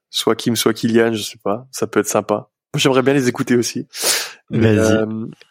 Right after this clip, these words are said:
Speaker 1: hormis ça, parce que bon, c'est, c'est un peu trop facile de dire mes frères. Euh, mais c'est vrai qu'un, pff, moi, j'ai,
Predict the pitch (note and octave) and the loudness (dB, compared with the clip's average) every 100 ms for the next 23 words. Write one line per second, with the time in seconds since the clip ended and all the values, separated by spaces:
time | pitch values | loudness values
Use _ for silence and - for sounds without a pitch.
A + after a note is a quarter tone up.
0 | _ - G#2+ A2 G#2+ - B2+ A2 G2+ - | _ -4 -2 -4 -2 0 2 2 -2 -8
1 | G#2 A2 G#2 G2 F#2 F#2+ G2+ G#2+ A2 G#2+ | -6 -4 -4 -6 -4 -4 -4 -4 2 2
2 | A2 - A2 F#2 G2 - A#2 A#2 _ - | 2 0 -2 -4 -4 -4 -4 -4 _ -14
3 | - - - _ _ - G#2+ G#2+ G#2 G#2 | -12 -12 -16 _ _ 0 2 4 4 2
4 | G2+ - - - _ C#3+ D#3 _ _ _ | 0 -4 -12 -20 _ _ -20 _ _ _
5 | _ _ - - _ _ _ _ _ _ | _ _ -16 -16 _ _ _ _ _ _
6 | _ - A#2 A#2+ C#3 - A#2 A2 G#2+ G#2 | _ -6 0 2 2 2 2 4 4 2
7 | G#2+ - - - - - - - - - | 0 -2 -10 -20 -16 -12 -12 -14 -16 -20
8 | _ _ _ _ _ B2+ B2+ A2+ | _ _ _ _ _ 0 2 -2